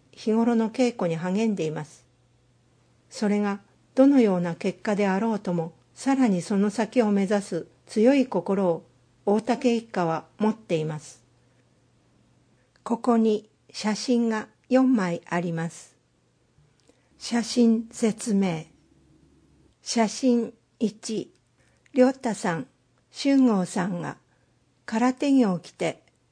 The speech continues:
凛々しく並んでいる写真です。写真二、三、亮太さんと俊吾さんがそれぞれ空手の構えをしている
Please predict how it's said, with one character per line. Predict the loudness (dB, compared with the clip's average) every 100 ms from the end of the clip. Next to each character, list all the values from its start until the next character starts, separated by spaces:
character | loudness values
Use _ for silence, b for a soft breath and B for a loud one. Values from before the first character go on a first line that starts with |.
| _ _ _
凛 | -4 2
々 | 2
し | 0
く | -2 -2
並 | 0 0 0 0
ん |
で | 0 0
い |
る | -2
写 | -2 -4
真 | -4 -4 -4
で | -4
す。 | -6 -16 _ _ _ _ _ _
写 | -4 0
真 | 0 2 0 0 -4 -14 _ 0
二、 | 2 2 -2 _ _ _ _
三、 | -20 -4 -2 -2 -10 _ _ _ _ _ _ _
亮 | 2 4
太 | 4 0 0
さ | 0 -2
ん |
と | -2 -8 -10 -10 _
俊 | -8 0 4 4
吾 | 2
さ | -2 -4 -4
ん | -6
が | -8 -12 _ _ _
そ | -8 -2
れ | -2
ぞ | -2 -2
れ | -2 -6 _ _
空 | -4 -2
手 | 0 0
の | 0 -2
構 | -2 0 2 2
え | 0
を | -2
し | -6
て | -4 -2
い | -2
る | -4 -6